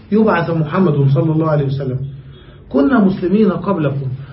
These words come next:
فقال النبي صلى الله عليه وسلم: "يمنعكم من الإسلام ثلاث"، أنا أعرف السبب الذي يمنعكم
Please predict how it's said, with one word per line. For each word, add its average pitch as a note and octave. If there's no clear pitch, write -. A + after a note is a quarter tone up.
فقال F#3+
النبي D#3
صلى D#3
الله C#3+
عليه C#3
وسلم: F3+
"يمنعكم F#3+
من D#3
الإسلام F3+
ثلاث"، C3+
أنا G3+
أعرف F#3+
السبب E3+
الذي D3
يمنعكم E3